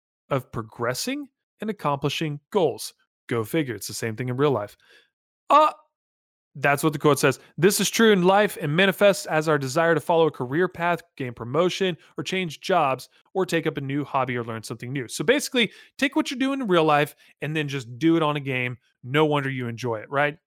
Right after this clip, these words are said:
The second psychological need that gaming appeals to is autonomy, or our desire for independence. Teenagers know this more than anybody. So you wonder why they get into video games?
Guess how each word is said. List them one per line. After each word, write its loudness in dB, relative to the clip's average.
The -4
second 0
psychological 0
need -2
that -6
gaming -4
appeals -2
to -6
is -4
autonomy, -6
or 4
our 2
desire -2
for -4
independence. -6
Teenagers 0
know -4
this -6
more -6
than -8
anybody. -4
So -10
you -8
wonder -2
why 0
they -2
get -2
into -6
video 0
games? -4